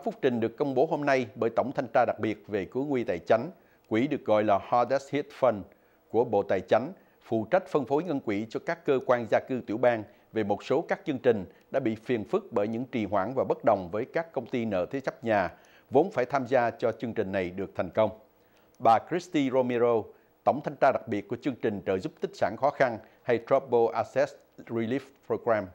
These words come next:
cho biết sự thất bại của Bộ Tài chánh trong việc ấn định những mục tiêu ý nghĩa cho chương trình đã khiến cho cơ quan này dễ bị chỉ trích cho rằng họ cố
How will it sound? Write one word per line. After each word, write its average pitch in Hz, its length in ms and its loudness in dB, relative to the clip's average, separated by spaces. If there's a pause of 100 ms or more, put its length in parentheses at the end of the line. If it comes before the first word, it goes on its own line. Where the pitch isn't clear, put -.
cho 117 100 0
biết 151 240 -2
sự 110 140 -4
thất 175 260 -6
bại 95 240 4
của 113 60 -6
Bộ 98 140 -4
Tài 95 240 -4
chánh 113 240 0
trong 107 120 -6
việc 101 180 -8
ấn 147 180 -2
định 95 220 -2
những 131 160 -6
mục 196 160 -4
tiêu 127 220 -2 (120)
ý 156 120 -6
nghĩa 101 260 -2 (420)
cho 110 140 4
chương 117 220 -2
trình 101 220 0 (320)
đã 82 180 0
khiến 120 200 -2
cho 127 180 -2
cơ 123 140 0
quan 120 180 2
này 101 240 0
dễ 98 120 -4
bị 107 240 -4
chỉ 104 100 -6
trích 185 260 -2 (100)
cho 127 140 4
rằng 101 220 0 (260)
họ 98 120 2 (100)
cố 123 220 0